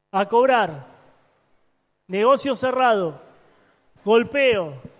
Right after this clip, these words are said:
sale una de las personas de la casa a pagarme,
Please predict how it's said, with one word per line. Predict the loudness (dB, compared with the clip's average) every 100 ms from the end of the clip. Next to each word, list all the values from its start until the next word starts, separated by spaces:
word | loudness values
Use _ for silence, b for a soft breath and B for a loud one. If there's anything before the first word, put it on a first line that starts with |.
| _ _
sale | _ -2 -2 0 2 2 2 0 -2 -6 -16 -20 _ -20 -20 _
una | -8 -2 0
de | 0
las | -2
personas | -2 -4 -4 0
de | 0
la | 0 0
casa | -2 -2 -4
a | -2
pagarme, | 0 0 -2 -6 -8